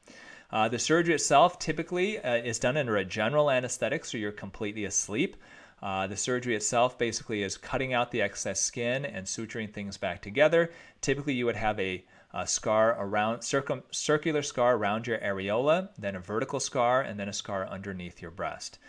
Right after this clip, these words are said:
The surgery takes about two and a half hours, uh, and then after the surgery is over,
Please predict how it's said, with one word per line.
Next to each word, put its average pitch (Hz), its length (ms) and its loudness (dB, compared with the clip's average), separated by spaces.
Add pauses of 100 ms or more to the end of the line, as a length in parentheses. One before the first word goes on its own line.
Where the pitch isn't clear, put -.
(300)
The 113 100 -2
surgery 131 320 0
takes - 300 -4
about 107 340 0
two 135 220 -6
and 135 100 -2
a 120 40 -2
half 107 280 -4
hours, 123 540 -4 (320)
uh, 90 420 -4
and 107 180 -8
then 101 200 -2
after 110 360 -2
the 113 60 -4
surgery 110 440 -4
is 92 120 -6
over, 165 400 4